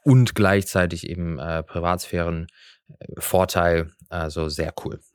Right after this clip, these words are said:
Grundsätzlich, also diese, diese Funktionalität war vorher schon sehr cool, aber jetzt zusätzlich diese Benefits auch noch abzugreifen,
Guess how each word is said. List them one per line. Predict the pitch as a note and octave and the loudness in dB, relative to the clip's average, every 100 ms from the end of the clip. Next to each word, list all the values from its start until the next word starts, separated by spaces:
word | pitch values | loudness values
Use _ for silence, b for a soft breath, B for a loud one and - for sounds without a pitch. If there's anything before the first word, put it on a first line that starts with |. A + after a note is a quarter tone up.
| - | 0
Grundsätzlich, | A#2 A#2 G#2 - - | 4 4 2 0 -2
also | F#2+ F#2 | 0 0
diese, | F2+ F2 F#2 E2+ | 0 2 2 2
diese | E2+ F2 | 0 -2
Funktionalität | F2+ G#2 - F2+ F2 - G2 F#2 - - | 0 -2 0 2 0 0 0 -2 -6 -6
war | F2 E2 E2 D#2+ E2 _ - | -2 0 -2 -4 -8 _ -12
vorher | - G2+ G2 F#2 | 0 2 2 0
schon | F2+ F2 | -2 -2
sehr | F2 F#2+ - | 0 0 0
cool, | G2+ G2 G2 B B B B | 0 2 0 B B B B
aber | F2+ F2+ E2+ E2+ | 0 2 2 2
jetzt | E2 E2 - | 2 -2 -6
zusätzlich | - G#2 F#2 F2 F2+ | -4 0 0 -2 -6
diese | - E2 E2+ | -6 -6 0
Benefits | F#2+ F#2+ - - | 0 0 -4 -6
auch | F2 | -6
noch | E2 D2 - - | -4 -8 -14 -10
abzugreifen, | - - D#2+ - D#2+ D#2+ E2 D#2 | -10 -8 -10 -2 -2 -2 -6 -8